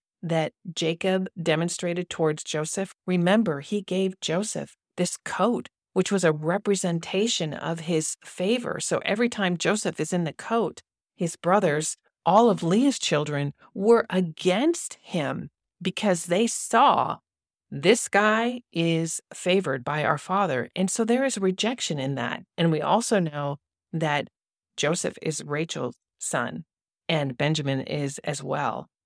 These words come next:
Jacob loves Joseph and Benjamin. Leah's children,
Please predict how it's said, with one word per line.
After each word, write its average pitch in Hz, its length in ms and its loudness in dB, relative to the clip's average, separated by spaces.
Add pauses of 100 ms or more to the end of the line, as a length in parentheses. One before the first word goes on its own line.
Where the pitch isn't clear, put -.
(120)
Jacob 196 500 0
loves 151 640 0
Joseph - 640 -4
and 147 160 -4
Benjamin. 131 540 -6 (280)
Leah's 170 460 4
children, 190 580 -2